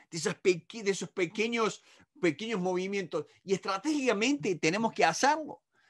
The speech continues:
¿no? Si, si uno se acuerda, si yo estoy retrocediendo en una negociación, ¿por qué lo que es? ¿No? Este, cualquier persona diría, "No, no, no podés retroceder, no podés hacer esto, no podés hacer lo otro". ¿Por qué no?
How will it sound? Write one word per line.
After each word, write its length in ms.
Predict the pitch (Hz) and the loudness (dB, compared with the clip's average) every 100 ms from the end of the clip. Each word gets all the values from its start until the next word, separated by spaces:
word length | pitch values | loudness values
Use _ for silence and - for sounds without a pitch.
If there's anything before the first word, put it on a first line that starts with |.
| _ _ | _ _
¿no? 300 | 185 233 165 _ | 0 2 -2 _
Si, 340 | - 196 175 | -4 -4 -4
si 160 | 139 196 | -6 -4
uno 160 | 233 247 | -2 4
se 140 | 254 | 8
acuerda, 540 | 214 - 233 214 170 - | 8 8 6 6 2 -2
si 220 | - 226 202 | -2 -2 4
yo 140 | 311 | 4
estoy 200 | 302 294 | 6 4
retrocediendo 880 | 262 233 208 - 196 196 240 240 196 | 4 2 0 0 0 2 0 0 -2
en 60 | |
una 160 | 208 202 | 0 0
negociación, 800 | 175 151 147 147 135 127 127 117 | 2 2 2 4 4 2 -4 -6
¿por 240 | - 135 | -6 -6
qué 160 | - 185 | 0 0
lo 120 | 170 - | 0 -2
que 160 | 101 | -8
es? 260 | - - - - _ _ _ _ _ _ _ _ _ _ | -8 -18 -20 -20 _ _ _ _ _ _ _ _ _ _
¿No? 260 | 156 - _ _ _ - | -10 -10 _ _ _ 0
Este, 420 | 147 147 - - | 2 4 0 4
cualquier 380 | 214 254 339 320 | 6 6 4 8
persona 280 | 262 254 | 8 8
diría, 300 | 254 226 214 | 6 6 6
"No, 240 | 202 269 240 | 8 10 10
no, 160 | 240 220 | 6 4
no 140 | 180 | 2
podés 240 | 208 240 | 6 8
retroceder, 680 | 240 - 202 - 190 208 202 | 6 4 0 4 8 10 10
no 140 | 185 | 6
podés 220 | 185 208 190 | 4 8 8
hacer 160 | 196 | 6
esto, 120 | 185 | 0
no 40 | 190 | 0
podés 120 | 185 | 0
hacer 100 | 170 | 4
lo 60 | 170 | 2
otro". 220 | 151 139 | 2 2
¿Por 220 | 214 180 | 4 4
qué 140 | 226 220 | 4 4
no? 240 | 165 | 2